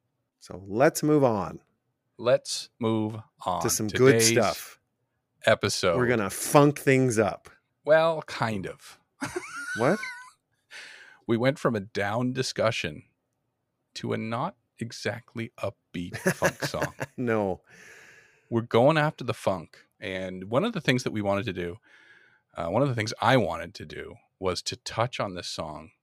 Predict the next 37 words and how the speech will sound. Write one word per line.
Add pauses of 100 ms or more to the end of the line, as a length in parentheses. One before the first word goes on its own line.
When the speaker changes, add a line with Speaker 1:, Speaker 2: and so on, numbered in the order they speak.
(580)
Speaker 2:
to
bring
this
song
into
the
spotlight,
because
I've
mentioned
it
so
many
times
now.
I've
mentioned
it,
I
think,
three
different
times
in
our
episodes.
Speaker 1:
Yeah. (580)
Speaker 2:
Eddie
Hazel's
guitar (340)
on
this
song (220)
is (400)
just
so
powerful.